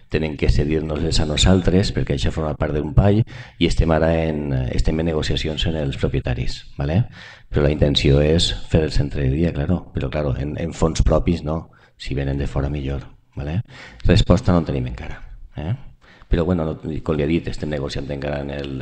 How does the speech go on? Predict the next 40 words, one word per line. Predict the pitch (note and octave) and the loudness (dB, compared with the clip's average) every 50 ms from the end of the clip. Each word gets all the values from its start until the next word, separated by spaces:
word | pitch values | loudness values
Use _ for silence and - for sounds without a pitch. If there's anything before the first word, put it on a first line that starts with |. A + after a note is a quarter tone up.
| A#1+ - | -8 -8
en | D#2+ | -8
el | D2+ D2 C#2+ | -8 -6 -4
veïnat, | D2+ D2+ D2+ D#2+ E2+ F#2 G2+ A2 B2+ - - - - | -4 -4 -2 -2 0 0 0 -2 -4 -10 -16 -14 -12
hi | - D2+ | -10 -8
ha | D2+ D2 | -8 -8
allí | C#2+ D2 D2+ D2+ | -8 -8 -8 -10
un | D2+ D2+ - | -10 -10 -8
parell | D#2+ D#2+ D#2+ D#2 D2+ | -6 -4 -4 -4 -2
de | - | -2
parcel·les | D#2 D2+ - - E2+ E2 F2 F#2+ G#2 A2+ B2 - - - - - - - _ | -4 -4 -2 -4 -4 -2 0 0 0 -2 -4 -6 -10 -16 -20 -20 -20 -20 _
que | - D#2+ C#2+ | -8 -4 -4
tenen | D#2 D#2 D#2 D2+ | -4 -4 -4 -4
que | D#2 D#2+ | -6 -6
ser | D#2 E2 D2 D#2+ | -6 -6 -6 -4
nostres | D#2+ D#2+ E2 F2 - - - F#2+ F#2+ G2+ G#2+ - - - - - | -4 -2 -2 -2 -4 -4 -2 -2 -2 0 0 -2 -4 -4 -8 -8
i | D#2+ D#2 | -8 -8
al | D2 - | -8 -8
final | - E2 D2+ D2+ D#2 D#2 | -10 -8 -8 -6 -6 -4
molt | D#2+ E2 D#2 | -4 -2 0
les | B1+ - | 0 0
poden | D2+ D2+ D2+ D2+ D2 | 0 -4 -4 -6 -8
cedir | - - E2 D2+ E2 E2+ F#2+ G#2 G2+ | -8 -6 -6 -2 0 0 0 0 0
i | E2+ D2+ C#2+ C2 C2+ | -4 -4 -6 -6 -6
ja | C#2+ C#2+ D2 | -6 -6 -6
després | D2+ C#2+ - - D2+ C#2+ C#2 | -8 -8 -8 -8 -8 -8 -8
ja | D2 D2+ D2 | -6 -6 -6
en | - D3 | -6 -8
el | C2+ - | -8 -8
pall | - C#2+ D2+ D#2 - - - - - - _ _ | -8 -8 -8 -10 -14 -16 -18 -20 -20 -20 _ _
ja | - C#2+ C2+ | -10 -10 -6
quadrarem. | - C2+ C2 B1 B1 A#1+ C2+ C2 C2 C2 - - - - - - - - - _ _ _ - - _ _ _ _ _ - - | -6 -6 -6 -6 -8 -10 -14 -16 -8 -8 -8 -8 -8 -16 -20 -20 -20 -20 -20 _ _ _ -20 -20 _ _ _ _ _ -12 -2
Bé, | F2+ F#2+ F#2 F2 - - - | 0 0 2 2 2 0 2
pues | - E2+ E2 - F2 | 0 -2 0 0 -2
acabar | D#2 D#2+ D#2 E2 E2+ | 0 0 2 4 4
les | F#2 F#2 - - | 4 4 4 2
intervencions, | G2+ F#2 F#2 G2+ F#2+ F#2 F#2 - - A2 G#2+ G#2+ A2+ A#2 A#2 B2 A#2 - - - - - | 0 0 0 0 0 -2 -2 -2 0 0 2 4 4 4 4 2 0 -4 -6 -8 -8 -6
eh, | E2 E2+ E2 E2 E2 E2 E2 E2 D#2+ D#2+ D#2+ D#2 D#2 D#2+ D#2 D#2 C2+ - - _ _ _ - | -4 -2 -2 -2 -2 -4 -6 -6 -6 -6 -6 -8 -8 -10 -12 -12 -14 -18 -20 _ _ _ -6
vots | E2+ E2 E2+ E2+ - - F2+ | -2 0 0 2 2 2 2
a | F2 F2 E2+ E2+ E2+ E2+ E2+ E2+ | 4 4 2 2 0 0 -2 -4
favor? | - - F2 E2+ F#2+ A#2+ D3 C#3 | -4 -2 2 4 4 4 4 2